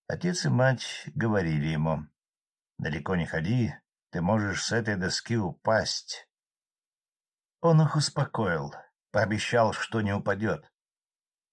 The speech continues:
Вдруг сверху спустилась бумага прямо к сыну Нума и прильнула к ладони правой руки. Бумага эта поднялась вместе с ним на небо, и он пришёл к дедушке.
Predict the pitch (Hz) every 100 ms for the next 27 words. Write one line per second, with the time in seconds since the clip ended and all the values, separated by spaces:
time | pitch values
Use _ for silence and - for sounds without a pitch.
0 | _ - 87 110 127 107 - 110 120 -
1 | 131 - - 110 - 117 113 101 87 104
2 | 92 117 110 120 - 110 113 107 - -
3 | 135 110 95 90 87 85 80 - _ _
4 | _ _ _ 113 127 147 151 135 135 135
5 | 135 135 127 127 107 107 110 - 92 90
6 | 90 87 73 - 73 - _ _ _ _
7 | _ _ _ _ _ _ _ 123 156 180
8 | 160 165 156 - 147 143 135 135 117 120
9 | 120 123 117 110 107 113 - 113 101 -
10 | 113 110 107 113 131 120 73 78 78 -
11 | 90 - 101 92 78 92 - - 90 87
12 | 120 143 76 - - - -